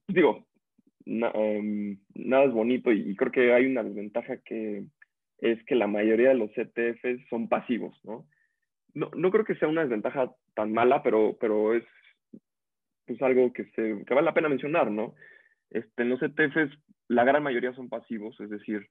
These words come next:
eh, no hay una vigilancia constante como lo hay en un fondo de inversión o mucho,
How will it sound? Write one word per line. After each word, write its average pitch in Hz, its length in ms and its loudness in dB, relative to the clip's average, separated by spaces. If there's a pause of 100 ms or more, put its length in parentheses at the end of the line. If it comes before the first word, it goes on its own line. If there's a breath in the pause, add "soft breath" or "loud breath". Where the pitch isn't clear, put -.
eh, 110 180 -8
no 113 220 0
hay 117 160 2
una 117 420 0 (600)
vigilancia 117 960 0 (200)
constante 110 760 -6
como 104 220 -4
lo 107 200 4
hay 110 100 6
en 107 120 0
un 107 200 -4
fondo 107 220 -2
de 107 60 -2
inversión 104 680 -6
o 104 140 -8
mucho, 107 380 -4